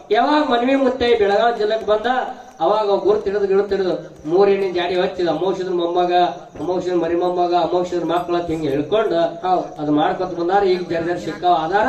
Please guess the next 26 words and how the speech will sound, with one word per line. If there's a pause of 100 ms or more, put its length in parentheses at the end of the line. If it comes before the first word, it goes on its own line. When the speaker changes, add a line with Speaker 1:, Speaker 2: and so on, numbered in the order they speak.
(420)
Speaker 2:
ಹಾ.
Speaker 1:
ಇದನ್ನ
ಬಿಟ್ರೆ
ಮತ್ತೆ
ನೀ
ದೂರ
ಆದ್ರೆ
ತಳನೂ
ಸಿಗಂಗಿಲ್ಲ,
ಬುಡನೂ
ಸಿಗಂಗಿಲ್ಲ. (540)
ಇನ್ನೊಂದು
ಪ್ರಶ್ನೆ
ನಮಗ್
ಮಾಡಿದಾರ
ಅವರು.
Speaker 2:
ಏನಪ್ಪ? (380)
Speaker 1:
ಆ,
ತುಕ್ಕಪ್ಪ
ರಾಯ (960)
ತನ್ನ
ಬಾಣ
ತಾನೇ
ಹೊಡ್ಕೊಳ್ಬೇಕು.
ಹುಡ್ಕ-,
ಹೊಡ್ಕೊಂಡು